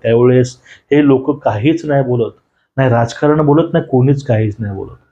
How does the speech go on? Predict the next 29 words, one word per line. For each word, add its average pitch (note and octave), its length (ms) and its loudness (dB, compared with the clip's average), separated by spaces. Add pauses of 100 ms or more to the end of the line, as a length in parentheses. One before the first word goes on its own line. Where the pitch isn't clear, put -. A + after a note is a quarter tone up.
(320)
ह्या C#3 100 2
लोकांना C3+ 440 2
देणं C3+ 240 2
घेणं C3+ 160 2
काहीच B2+ 340 2
नाही, B2 120 2
फक्त B2 320 -4
वोटिंग, C3 580 2 (380)
फक्त C#3+ 260 -4
मतांचं C#3+ 580 0
देणं B2+ 220 2
घेणं A#2 220 0
आहे G#2+ 220 -6
यांना. F#2+ 300 -14 (1300)
हिंदू C3+ 260 2
धर्म C#3 580 2 (300)
आता D#3 280 0
बुडत C#3+ 360 2
चाललाय, C3+ 600 -2 (160)
याची B2+ 260 -2
उदाहरणं C#3+ 540 0
हेच C3 280 -4
आहेत, B2+ 140 -8
मित्रांनो. G#2+ 440 -14 (1000)
आपण C#3+ 360 0
जाती C3 260 0
जातीमध्ये C#3+ 520 0
वाटून D3 400 0
बसलोय, D3 360 0